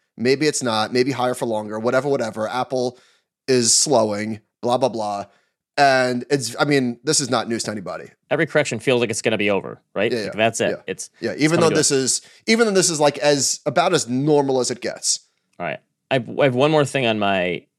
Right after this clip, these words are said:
Speaker 2: long-term stuff here. This is from Fortune. Fortune had a article about Ray Dalio talking about the great wealth transfer coming from baby boomers to millennials, like, seventy-three trillion dollars.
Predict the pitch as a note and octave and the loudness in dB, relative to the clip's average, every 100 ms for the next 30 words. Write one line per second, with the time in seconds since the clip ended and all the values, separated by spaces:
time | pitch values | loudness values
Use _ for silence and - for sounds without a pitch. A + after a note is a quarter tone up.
0 | _ _ A2 G2+ G2+ F#2+ F2 - - F2 | _ _ -2 -2 -4 -8 -8 -12 -8 -8
1 | - F2 A2 C3+ B2+ - C#3 C#3+ C#3+ - | -6 -6 -6 -6 -8 -2 0 0 -2 -2
2 | D3 D3 D3+ C3 B2 A2+ G#2 G2 - _ | -2 -2 0 2 2 2 2 -2 -6 _
3 | _ _ A2 G#2+ - G#2 F#2+ E2+ A2 G#2+ | _ _ 0 0 0 0 0 0 0 2
4 | G#2 G#2 F#2+ - G2+ G2+ G2 F#2+ G2 G2 | 2 2 -2 -2 -4 -2 -4 -4 -4 -6
5 | G2 E2 F#2+ - G2 F#2+ F#2 G2 G2 F#2+ | -4 -4 -6 -6 -6 -6 -6 -4 -4 -6
6 | F2+ - G2+ F2+ E2+ G2 F#2 F2+ E2 - | -12 -8 -6 -4 -2 -2 -2 -6 -10 -10
7 | F#2+ A#2+ A#2 A2 G2+ - _ _ _ _ | -4 -2 0 -2 -4 -12 _ _ _ _
8 | _ - F2+ G2 G2 G2 - F2+ G2 F2+ | _ -10 -6 -4 -4 -6 -10 -12 -10 -4
9 | G#2+ G#2+ G#2+ F#2+ - | 0 0 0 -4 -12